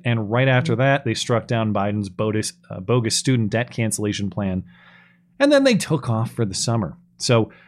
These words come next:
we'll go through each of these decisions as well as, uh, the reactions to them. First, as the Babylon Bee notes, "It had to be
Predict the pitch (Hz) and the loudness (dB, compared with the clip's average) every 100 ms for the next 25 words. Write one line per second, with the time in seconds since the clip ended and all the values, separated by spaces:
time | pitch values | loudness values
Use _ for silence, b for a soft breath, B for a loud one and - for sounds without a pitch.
0 | b b 175 277 247 165 165 147 135 123 | b b 2 2 2 4 4 6 4 4
1 | 110 147 147 120 107 101 101 113 110 107 | 0 0 2 2 0 -2 -2 0 2 0
2 | 98 95 80 76 98 - 131 120 113 101 | 0 -2 -4 -8 -12 -2 0 2 0 0
3 | 135 151 113 90 - 104 87 92 175 190 | -2 0 -2 -2 -4 -4 -4 -4 0 0
4 | - - _ _ _ _ _ _ _ _ | 0 -6 _ _ _ _ _ _ _ _
5 | - 120 123 127 117 110 110 123 113 110 | -6 -2 2 2 2 2 2 4 4 2
6 | - 160 156 143 156 147 139 127 127 120 | 2 2 2 2 2 2 2 2 4 4